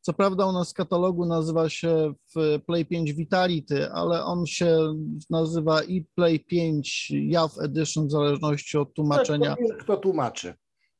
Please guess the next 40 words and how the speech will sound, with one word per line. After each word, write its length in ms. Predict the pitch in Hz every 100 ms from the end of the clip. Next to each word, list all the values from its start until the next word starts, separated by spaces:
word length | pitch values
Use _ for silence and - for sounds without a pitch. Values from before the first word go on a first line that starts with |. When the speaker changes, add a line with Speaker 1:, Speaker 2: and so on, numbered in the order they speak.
| -
Speaker 1:
Albo 340 | 180 190 175
w 100 | 170
tłumaczeniu 600 | - 175 165 - 180 170
bezpośrednim, 840 | 156 170 - 165 - 175 170 160 147
tak 120 | 156
jak 180 | 156 -
jest 160 | 147
na 80 | 151
chińskiej 420 | 151 156 - 147
stronie 400 | 135 - 156 151
Honora, 460 | 139 147 147 151 147
to 100 | -
jest 220 | 143 -
Play 200 | - 147
pięć 280 | 135 143 135
Hooliban. 560 | - 143 131 127 123 - _ _ _ _ _ _ _ _ _ _ _ _ _ _
Pewnie 220 | 180 175
Speaker 2:
Hmm. 140 | 185 160
Speaker 1:
źle 180 | 190 202
wymawiam, 500 | 180 175 175 165 156
dlatego 400 | 151 156 156 156
że 140 | 147
to 100 | 156
jest 240 | 151 147 -
chińskie 280 | 165 190 165
Speaker 2:
Tak, 120 | 143
no. 60 |
Speaker 1:
Hooliban. 440 | 151 143 - 139 139
Nie, 160 | 143
nie, 180 | 139 135
nie, 200 | 143 139
nie, 180 | 143 147
nie 180 | 151 156
mam 160 | 143
pojęcia, 400 | - 147 143 -
jak 120 | 147 -
się 160 | 147
wymawia, 400 | 135 170 185 175
natomiast 540 | 156 147 160 147 135 -
tak, 220 | 151